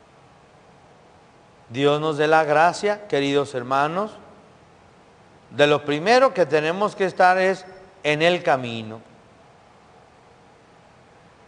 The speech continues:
Este hombre no desaprovecha la oportunidad.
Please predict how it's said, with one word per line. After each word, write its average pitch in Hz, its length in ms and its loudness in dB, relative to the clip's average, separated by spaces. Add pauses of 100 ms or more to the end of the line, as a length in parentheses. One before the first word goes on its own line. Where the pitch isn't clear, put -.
(2500)
Este 160 340 2
hombre 185 400 2
no 165 160 2
desaprovecha 151 880 0
la 160 160 4
oportunidad. 123 920 -4